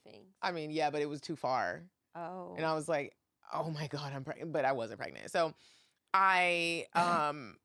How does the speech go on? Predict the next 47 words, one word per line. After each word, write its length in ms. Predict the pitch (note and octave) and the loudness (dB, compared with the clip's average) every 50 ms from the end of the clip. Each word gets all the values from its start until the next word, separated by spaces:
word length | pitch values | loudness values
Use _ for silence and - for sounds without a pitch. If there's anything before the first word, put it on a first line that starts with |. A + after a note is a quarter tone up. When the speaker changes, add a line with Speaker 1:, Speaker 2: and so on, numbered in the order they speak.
| _ _ | _ _
Speaker 2:
I 140 | - G#3 G#3+ | 4 4 4
would 180 | G#3+ G#3+ G3+ E3+ | 4 2 0 2
definitely 340 | G3 F3 D#3 C#3+ D#3+ B2+ C3+ | 2 2 2 2 -2 -6 -2
fuck 220 | - A#2 A2+ - | 0 -2 -2 -2
one 120 | C3 B2 A#2 | -4 -6 -6
of 80 | A#2+ | -6
his 100 | D#3 C#3 | -8 -8
cousins, 260 | - - C3 B2 C3 | -4 -4 -4 -4 -4
especially 240 | - - G3+ G#3+ A3+ F#3 | -2 -2 0 0 0 0
if 40 | |
it 40 | E3 | 0
was 100 | D#3 C3 C#3+ | 0 -2 -4
a 40 | |
big 300 | B2 A2+ - D3+ D3+ F3 | -8 -4 -2 -2 -2 -2
Chris 200 | G3+ C#4+ D4+ F4+ | -2 -2 -4 -2
Brown. 340 | - G#4+ A4+ B4 C5 C#5 C#5 C#5 _ _ _ _ _ - | 0 0 0 0 0 0 -2 -2 _ _ _ _ _ -2
I'm 140 | - D#4 - | -2 2 4
Speaker 1:
<laughs> 0 | |
Speaker 2:
fucking 220 | C#4 A#3+ A3+ G#3+ | 4 4 4 2
that 120 | F3 D3+ D3 | 0 0 -2
nigga. 200 | C3+ A#2 C3+ - | -2 -2 -2 0
And 180 | - C#4 D4 - - | 0 0 0 0 0
I 80 | A#3+ C#4 | 2 2
don't 180 | E4 E4+ B3+ | 2 2 0
even 200 | C#4 C#4+ C#4 C4+ | 0 -2 -2 -2
think, 380 | A#3+ - B3+ B3+ A#3 C4 C4 - _ _ _ _ _ _ _ _ | -2 -2 -2 -2 -2 -6 -12 -18 _ _ _ _ _ _ _ _
I, 220 | - - - - A#3+ | -10 -8 -6 -6 -4
little 280 | B3 B3+ C#4 D#4+ E4 | -2 0 2 2 2
Chris 140 | C4+ D4 C4+ | 2 0 0
Brown 140 | A#3+ C4 C4 | 2 2 2
don't 100 | B3 A#3 | 2 2
have 120 | A#3+ A3+ | 0 0
to 60 | - F3 | 0 -2
know. 560 | D#3+ F3+ A#3 F#3+ C3+ A#2 A#2+ B2 D3 F#3+ G#3 A3 _ _ _ _ _ _ | 0 2 2 2 2 0 -2 -4 -6 -8 -10 -16 _ _ _ _ _ _
Why 120 | D#4+ A#4+ | 4 6
the 100 | C#5+ E5 | 6 6
fuck 100 | - F#5 D#5 | 6 6 4
you 60 | D5+ D5+ D5 | 6 2 4
gonna 100 | C5+ A4+ F4+ | 4 2 4
go 40 | - F4+ | 4 4
tell 120 | F4+ G4 G4+ | 6 6 6
your 100 | F#4 D#4+ | 6 6
cousin 240 | F4 E4+ D#4+ D#4+ | 6 4 4 4
that 100 | D4+ D4 | 2 2
we 120 | C#4+ D4 C#4 | 2 2 2
fuck? 280 | - C4+ D4+ - F#3+ F#3 | 4 4 6 8 6 6
He, 120 | A#3 E4 | 4 2